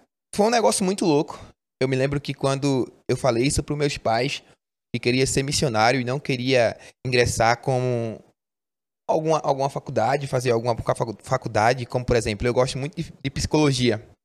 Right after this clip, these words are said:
Mas eu disse, cara, eu não quero psicologia, eu quero viver como missionário. E eles olharam assim e disse,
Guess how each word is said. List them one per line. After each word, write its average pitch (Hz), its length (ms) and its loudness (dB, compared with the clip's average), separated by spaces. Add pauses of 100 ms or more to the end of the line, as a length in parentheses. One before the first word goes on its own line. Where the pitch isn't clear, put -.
(180)
Mas 139 120 0
eu 143 40 0
disse, 139 160 -2
cara, 135 220 2
eu 127 60 2
não 160 100 -2
quero 170 220 2
psicologia, 160 600 0 (300)
eu 139 80 2
quero 156 220 4
viver 156 440 0
como 180 200 0
missionário. 165 680 0 (1600)
E 110 60 0
eles 120 200 -2
olharam 127 300 2
assim 139 200 -2
e 127 40 -4
disse, 127 340 -2